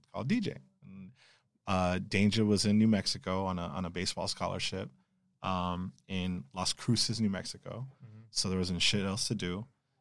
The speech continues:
Speaker 1: And he doesn't drink. Um, he's, he's, uh, so he, he ended up, like, getting into D J ing himself first. And he comes back, uh, from his, his, like, season, and he's just like, "Yo, like, been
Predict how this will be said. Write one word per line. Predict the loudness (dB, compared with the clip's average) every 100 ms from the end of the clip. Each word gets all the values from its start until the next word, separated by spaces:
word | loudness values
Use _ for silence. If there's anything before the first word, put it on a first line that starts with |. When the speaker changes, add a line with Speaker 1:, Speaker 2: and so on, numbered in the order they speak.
| _ _
Speaker 1:
And | -8 -4 0
he | 2
doesn't | 4 4
drink. | 4 0 -2 -8 _ _ _ _
Um, | -6 -4 -2 -4 -8 -14 _
he's, | -20 -20 -20 -20 _ _
he's, | -20 -20 -8
uh, | -4 -2 -4 -6 -10 -16 _ _ _
so | -4 0
he, | 0 -2
he | -6 -4
ended | -2 -4
up, | -6 -6
like, | -8 -6
getting | -4 -4
into | -6 -8
D | -8
J | -6 -6
ing |
himself | -6 -6 -4 -6 -8 -14 _ _ _
first. | -6 -4 -6 -10 _ _ _ _ _ _ _
And | -2 0 0 -2 -4 -6
he | -10 -16
comes | -2 -2 0
back, | -2 -2 -2 _ _ -6
uh, | -4 -4
from | -6 -6 -6 -6
his, | -8 -8 -10 -14 -18 _
his, | -20 -20 -20 _
like, | -12 -8
season, | -4 -2 -2 -2 -2
and | -4
he's | -8 -12
just | -14
like, | -12 -6
"Yo, | -2 -2
like, | -4 -12 -20 _ _ _ _ _ _
been | -18